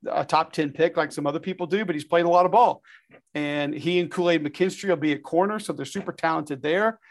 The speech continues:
I, you're gonna have to game plan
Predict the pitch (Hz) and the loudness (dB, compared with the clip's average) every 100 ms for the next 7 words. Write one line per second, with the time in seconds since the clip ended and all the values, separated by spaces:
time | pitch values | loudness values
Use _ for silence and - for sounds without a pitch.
0 | _ _ _ _ _ _ 165 175 - - | _ _ _ _ _ _ 0 0 -2 -20
1 | - 170 226 254 240 170 208 208 147 123 | -4 2 4 6 4 4 0 0 -6 -2
2 | 180 190 175 - 160 151 143 139 | 0 0 -4 -4 -4 -2 -2 -4